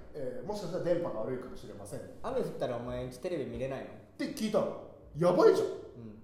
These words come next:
Speaker 1: 雨降ったらテレビ見れないって。
Speaker 2: 雨降った日こそ見たいけどね。
Speaker 1: で、あと、ガスも雨降ったら出なくなります。
Speaker 2: 弱いって、それ。
Speaker 1: 今、今のまんまだと。だから変えてくださいと。
Speaker 2: うん。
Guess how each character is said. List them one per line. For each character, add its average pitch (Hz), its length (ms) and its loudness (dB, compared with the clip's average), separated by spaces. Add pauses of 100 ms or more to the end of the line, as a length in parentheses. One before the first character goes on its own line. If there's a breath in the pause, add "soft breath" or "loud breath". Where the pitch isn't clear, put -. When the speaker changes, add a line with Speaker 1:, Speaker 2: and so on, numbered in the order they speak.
(140)
Speaker 1:
雨 220 160 4
降 147 100 2
っ 123 60 -2
た 123 80 -2
ら 110 80 -2 (220)
テ 156 80 -2
レ 120 60 -2
ビ 110 100 -6
見 107 60 -6
れ 104 80 -6
な 98 60 -8
い 95 40 -8
っ - 40 -12
て。 - 180 -16
Speaker 2:
雨 285 160 -4
降 - 20 -2
っ - 20 -4 (200)
た 208 120 0
日 165 140 -4
こ 240 140 -8
そ 180 140 -4
見 127 140 -6
た 131 120 -2
い 113 60 -2
け - 60 -8
ど - 60 -10
ね。 - 40 -14 (400)
Speaker 1:
で、 - 300 -8
あ 320 120 2
と、 - 360 -2
ガ 269 120 10
ス - 140 2
も - 220 4
雨 285 120 6
降 190 40 8
っ - 160 -2
た 269 80 6
ら - 340 6 (240)
出 143 140 2
な 123 80 -2
く - 20 -6
な - 0 -
り 107 60 -6
ま 107 40 -8
す。 110 80 -4
Speaker 2:
弱 220 240 4
い - 20 0
っ - 20 -2 (120)
て、 - 100 -10
そ 107 120 -12
れ。 - 60 -4
Speaker 1:
今、 185 200 0
今 208 200 6
の 156 120 4
ま 147 140 6
ん 135 80 2
ま 131 80 2
だ - 60 -4
と。 - 260 -10
だ 233 100 -4
か - 60 0
ら - 100 0
変 123 120 -2
え - 20 -6
て 123 80 -8
く 117 80 -8
だ 104 80 -8
さ 98 100 -14
い - 80 -12
と。 - 80 -16
Speaker 2:
う 113 80 -16
ん。 104 140 -16